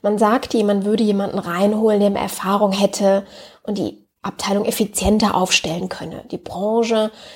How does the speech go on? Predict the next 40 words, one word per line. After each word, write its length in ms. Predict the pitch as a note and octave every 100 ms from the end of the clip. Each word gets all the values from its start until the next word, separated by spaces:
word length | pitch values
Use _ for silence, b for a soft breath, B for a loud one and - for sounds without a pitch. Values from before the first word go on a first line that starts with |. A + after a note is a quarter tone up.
| B
die 80 | -
ginge 200 | A#3 A3
einer 160 | G3+ G3+
Krise 440 | - - D4 C4+
entgegen, 560 | A#3+ A3+ A#3+ A#3 B3 A3+
die 100 | G#3+
Konkurrenz 800 | A#3 G3+ A3 G3+ B3 C#4 A#3+ A3
werde 340 | G#3+ G#3+ G#3+
immer 200 | G3+ F#3+
härter 580 | F#3+ A3 C4+ C4+ A#3 A3+ B B B B
und, 320 | A3+ G#3 G3
ähm, 360 | G#3 G3+ G3 G#3
man 160 | G3+
benötigte 500 | G3+ G3+ G#3 A#3+ -
jetzt 320 | F#3+ F#3+ F#3+ -
jemanden 600 | G3 G3 F#3+ F#3 F3+ - _ -
oder 280 | - - - _ _ _ _ _ -
Leute, 580 | F3+ E3+ G3 - G3+ G3+ B B _
die 60 | G#3
in 60 |
der 100 | G3
Lage 380 | F#3+ F3+ G3+ G3
wären, 240 | F#3+ F#3 F#3
den 160 | F#3+
Karren 340 | - G3+ A3 F#3+
aus 140 | F#3
dem 140 | G3
Dreck 280 | - F3 -
zu 140 | - -
ziehen. 240 | - - - _ _ _ _ _ -
Naja, 320 | A#2 C3+ -
mehr 400 | - - G#2 D3+
oder 100 | G#3+
minder 300 | A3 A3+ A#3+
schon 160 | A3 G3+
eine 100 | G3
Backpfeife 640 | - - - C#4 C#4+ D4
an 140 | A#3+ B3+
der 120 | B3
Stelle, 380 | - A#3 C4+